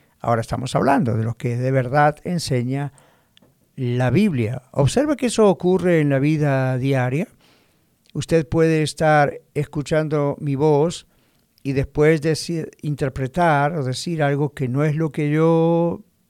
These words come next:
estoy diciendo o lo que quise realmente decir.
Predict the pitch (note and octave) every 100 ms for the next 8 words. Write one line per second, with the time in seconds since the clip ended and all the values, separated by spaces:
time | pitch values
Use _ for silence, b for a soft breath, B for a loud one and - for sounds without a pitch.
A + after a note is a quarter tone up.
0 | _ - D3 - F3+ F3 - E3+ F#3+ F#3
1 | B2 G2+ - b b b b b C3 B2
2 | A#2 C#3+ C#3 C#3+ C3 - D#3+ D3+ E3+ D3
3 | C#3 C3+ C#3 C#3+ B2 B2+ - G3+ F3 A2